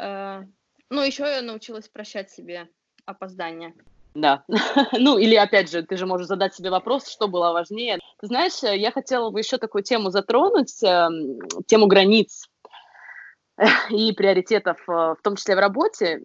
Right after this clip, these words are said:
Speaker 2: Я вообще считаю, что тема границ — это одна из серьёзнейших тем в отношениях в принципе. Э, сама сейчас очень активно над этим работаю, ещё пока не делала отдельный подкаст, но в будущем куда же без него.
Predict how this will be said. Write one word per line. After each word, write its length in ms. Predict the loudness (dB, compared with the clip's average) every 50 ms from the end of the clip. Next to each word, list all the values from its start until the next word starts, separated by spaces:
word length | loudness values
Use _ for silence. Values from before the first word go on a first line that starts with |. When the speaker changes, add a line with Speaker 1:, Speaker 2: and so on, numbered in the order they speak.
| -14 -20 -12
Speaker 2:
Я 180 | -2 2 2 2
вообще 180 | 2 2 -4
считаю, 220 | -2 0 2 0 0
что 140 | 0 -4
тема 220 | -4 -4 -2 -2 0
границ — 440 | 0 0 0 0 -2 -6 -8 -8 -10
это 440 | -8 -6 -2 0 4 4 6 4
одна 320 | 4 2 0 -4 -4 -4 -4
из 240 | -4 -8 -12 -12 -12 -14 _ -2
серьёзнейших 720 | 0 0 2 2 2 2 2 2 0 -4 -4 -6 -8 -10 -12 _ _ _ -20 _ -10
тем 460 | -6 -2 0 0 0 0 -2 -4 -2
в 260 | 2 2 4 4 4 4
отношениях 680 | 2 2 0 -2 -2 0 0 0 0 0 -2 -4 -6
в 40 | -4
принципе. 640 | 0 2 4 4 4 2 -2 -2 0 0 0 0 -2 -8 _ _ _ _ _ -10 -6
Э, 180 | -4 -4 -4 -2
сама 280 | -2 -2 0 0 0
сейчас 240 | -2 -4 -10 -8 -8
очень 200 | -8 -6 -6 -8
активно 280 | -6 _ -4 -4 -2 -2
над 120 | -2 -2
этим 120 | -2 -2 -2
работаю, 360 | 0 2 2 2 2 2 0
ещё 120 | -4 -4
пока 200 | -6 -6 -6 -6
не 100 | -6 -4
делала 260 | -2 0 0 2 0 0
отдельный 300 | 0 -2 -2 -2 -2 -6
подкаст, 420 | -6 -6 -2 0 0 0 0 -2 -6
но 360 | -6 -4 -2 0 -2 -2 -4 -6 _ _ _ _ _ _ _ _ _ _ -16 -12 -8
в 60 | -4 0
будущем 520 | 2 4 2 2 0 0 -2 -2 -2 -2
куда 300 | -2 0 4 4 4 4
же 100 | 4 0
без 160 | -6 -6 -4
него. 380 | -2 0 4 4 4 4 2